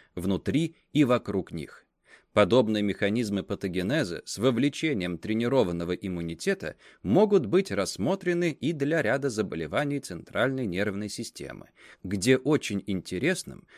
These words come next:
может оказаться взаимодействие тренируемой микроглии с нейронами головного мозга через феномен передачи целых отработанных митохондрий от нейронов своим микроглиальным спутникам.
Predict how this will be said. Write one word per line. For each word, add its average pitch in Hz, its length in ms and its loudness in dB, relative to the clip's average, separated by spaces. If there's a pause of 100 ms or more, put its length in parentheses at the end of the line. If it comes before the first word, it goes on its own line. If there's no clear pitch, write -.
(160)
может 135 420 2
оказаться 123 560 2
взаимодействие 110 880 0
тренируемой 113 720 0
микроглии 101 840 0
с - 140 -10
нейронами 131 600 2
головного 95 560 0
мозга 131 360 -2
через 110 340 -4
феномен 123 460 -2
передачи 101 680 -2 (180)
целых 160 520 2
отработанных 104 800 -2
митохондрий 90 640 -2
от - 260 -8
нейронов 120 560 -2 (160)
своим 110 520 0 (220)
микроглиальным 107 880 4
спутникам. - 680 -12